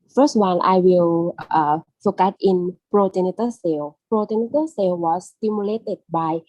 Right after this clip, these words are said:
G M C S F, and then, uh, it become of my-, myeloblast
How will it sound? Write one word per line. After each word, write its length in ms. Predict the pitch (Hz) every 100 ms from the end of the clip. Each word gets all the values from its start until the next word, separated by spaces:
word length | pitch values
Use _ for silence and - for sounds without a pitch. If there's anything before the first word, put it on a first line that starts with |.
| _ _ _
G 260 | 196 175 175
M 160 | 185
C 220 | 180 196 -
S 160 | 202 - 175
F, 140 | 196 - _ _ _ _ -
and 240 | 190 175
then, 300 | 185 196 196 -
uh, 220 | 156 147 -
it 140 | 185 - _ -
become 400 | 196 - 185 175
of 220 | - 175 - _ _ _ - - _ _
my-, 460 | 208 208 196 190 190 _ _
myeloblast 800 | 202 196 190 190 175 170 196 294